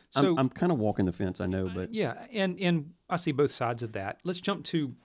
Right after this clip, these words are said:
Speaker 2: kinda what you were talking about. What about the thirty-five, forty-five, fifty-five-year-olds
Speaker 1: Yeah.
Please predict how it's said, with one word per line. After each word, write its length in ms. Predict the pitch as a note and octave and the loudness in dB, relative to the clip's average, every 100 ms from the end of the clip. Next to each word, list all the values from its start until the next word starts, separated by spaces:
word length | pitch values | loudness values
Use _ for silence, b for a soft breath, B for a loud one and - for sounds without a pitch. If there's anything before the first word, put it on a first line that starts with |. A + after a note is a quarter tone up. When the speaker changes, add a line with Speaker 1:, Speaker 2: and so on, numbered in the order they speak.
| _ - | _ -10
Speaker 2:
kinda 140 | G3 | -4
what 160 | F#3+ - | -4 -4
you 60 | |
were 60 | C3 | -6
talking 340 | - F#3 E3 | -4 -4 -4
about. 380 | B2 A2 A2 - b b b b b - | -4 -2 -2 -4 b b b b b -4
What 100 | D3 | -2
about 220 | G#3 C#4 | 0 0
the 60 | E3+ | 2
thirty-five, 600 | - A3 A#3+ D3+ B2 A#2 | 4 2 4 2 2 0
forty-five, 680 | F3+ G#3 F3+ C#3 B2+ B2 - | -2 0 2 4 4 2 0
fifty-five-year-olds 1040 | F#3 F#3 - C3 A#2 A#2+ A2 G2 - - | -4 -4 0 0 0 -4 -6 -8 -10 -10
Speaker 1:
Yeah. 160 | - | -6